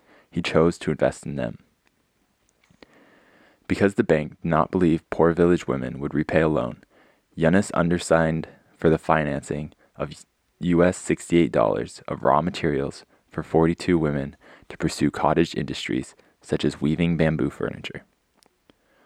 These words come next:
Yunus remained concerned about repayment, but by now he understood the psychology of village life and made the loans available to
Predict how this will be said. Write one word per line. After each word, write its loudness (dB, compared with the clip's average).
Yunus -4
remained -2
concerned 0
about 4
repayment, -4
but 2
by 2
now 4
he -2
understood 0
the -14
psychology 2
of -2
village -2
life -2
and -2
made 2
the 0
loans 2
available 0
to -4